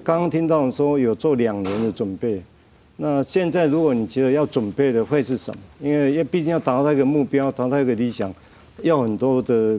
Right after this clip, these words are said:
工作在这前面，哦。那我不知道对你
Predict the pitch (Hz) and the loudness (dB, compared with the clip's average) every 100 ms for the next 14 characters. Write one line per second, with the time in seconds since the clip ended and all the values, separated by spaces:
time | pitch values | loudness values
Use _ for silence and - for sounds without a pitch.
0 | - - 135 127 143 113 101 123 110 127 | -2 -2 0 2 2 2 0 -2 -2 -4
1 | 113 - 98 107 101 90 113 104 101 123 | -4 -6 -8 -8 -8 -12 -18 -20 -16 -8
2 | 135 120 110 131 139 127 - - - - | -2 -2 -2 0 0 -2 -6 -20 -20 -20
3 | - - 160 151 | -20 -6 0 2